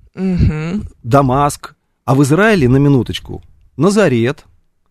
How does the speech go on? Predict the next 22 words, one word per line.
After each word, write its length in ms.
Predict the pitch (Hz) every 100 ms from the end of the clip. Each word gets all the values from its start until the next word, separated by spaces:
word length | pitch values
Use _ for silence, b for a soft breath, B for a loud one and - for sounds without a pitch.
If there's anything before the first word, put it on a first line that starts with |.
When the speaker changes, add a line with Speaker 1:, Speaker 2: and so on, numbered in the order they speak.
| _ _ -
Speaker 2:
Иерусалим. 760 | - 196 214 202 156 120 120 160 - - - _ _ _ _ _
А 100 | 117
если 200 | 160 165
Мекка, 300 | 147 165 151
Мекка 560 | 139 131 139 143 180 165
и 60 |
Медина, 600 | 156 156 113 139 156 151 147 _
если 240 | 131 135
ещё 280 | 139 - 147
там, 200 | 135 127
м, 580 | 127 127 127 127 127 123
возьмём 340 | 127 123 135
чуть 160 | 120 131
дальше, 320 | 127 123 -
то 100 | 113
есть 100 | 131
на 100 | 147
самом-то 360 | 143 196 165 147
деле 240 | 147 165
эти 120 | 156
главные 680 | 139 143 165 127 135 135 127
города, 420 | 107 127 147 147